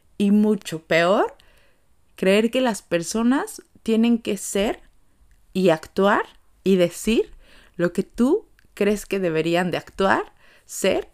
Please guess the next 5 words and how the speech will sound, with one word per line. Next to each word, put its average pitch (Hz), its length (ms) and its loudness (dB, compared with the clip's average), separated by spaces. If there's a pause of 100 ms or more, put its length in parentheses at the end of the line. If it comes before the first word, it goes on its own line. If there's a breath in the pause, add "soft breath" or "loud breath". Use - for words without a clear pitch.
(180)
y 175 80 2
decir. - 420 -4 (1000)
Puta, 254 400 -4
imagínate, 311 920 0 (720 soft breath)
imagínate 294 960 -4